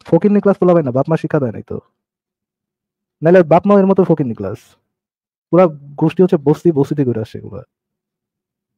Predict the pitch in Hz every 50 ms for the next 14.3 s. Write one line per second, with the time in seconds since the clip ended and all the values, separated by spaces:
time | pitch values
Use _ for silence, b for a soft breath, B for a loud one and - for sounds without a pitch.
0 | _ _ _ - 165 214 170 - - 139 - 156 147 - _ 190 196 190 160 143
1 | 127 131 147 143 - 175 165 147 131 127 - 143 147 151 147 160 143 135 - 147
2 | 147 147 139 - 147 165 165 156 151 139 139 139 - 143 - - 127 120 113 -
3 | 117 113 127 131 135 127 - 139 139 143 127 - 131 123 - 123 120 - - 139
4 | 139 131 120 120 110 - 113 113 117 120 - _ _ _ _ _ _ _ _ _
5 | _ _ _ _ _ _ _ _ _ _ _ _ _ _ _ _ _ - 139 143
6 | 170 180 180 - - 135 135 165 160 139 120 123 131 135 139 127 - _ _ _
7 | - - 127 131 143 147 151 175 165 165 143 - - - 135 123 - 127 123 -
8 | 143 139 143 143 139 151 127 131 131 139 135 131 135 139 135 135 135 - 135 135
9 | 127 135 135 - 127 117 107 107 113 131 127 143 131 135 131 127 127 131 135 139
10 | 135 131 131 131 135 - b b b b b - - - - _ _ _ - -
11 | 120 - - 147 139 147 147 151 151 - 151 147 151 147 156 151 - 156 160 160
12 | 151 143 - _ _ - 143 139 131 127 127 - - 131 131 143 143 151 143 151
13 | 147 139 139 147 151 143 139 131 135 131 135 139 143 143 143 139 - 120 113 110
14 | 101 117 117 - - -